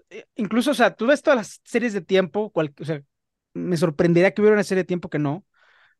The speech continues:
que es la serie de tiempo viene, viene, viene, llega veinte veinte y veinte veintiuno y latiguea primero en una dirección y luego en la otra.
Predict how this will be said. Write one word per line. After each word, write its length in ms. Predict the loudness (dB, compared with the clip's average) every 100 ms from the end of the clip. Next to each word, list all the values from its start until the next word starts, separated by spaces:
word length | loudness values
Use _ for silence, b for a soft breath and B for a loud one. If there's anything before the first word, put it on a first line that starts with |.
| _ _
que 280 | -2 2 2
es 240 | 0 -8
la 100 | -10
serie 200 | -4 -2 0
de 20 |
tiempo 260 | -2 -2
viene, 300 | -2 -2 -2
viene, 220 | -4 -4 -4
viene, 260 | -4 -2
llega 200 | 0 0
veinte 320 | 0 -2 -2 -2
veinte 380 | -2 -4 -4
y 60 | -4
veinte 240 | -6 -10
veintiuno 320 | -10 -8 -6 -4
y 40 |
latiguea 600 | -4 -4 -6 -2 0 0
primero 280 | -4 -6 -6
en 60 | -4
una 80 |
dirección 360 | -6 -6 -8 -8
y 40 |
luego 160 | -6 -4
en 80 | -2
la 100 | -4
otra. 380 | -4 -6 -6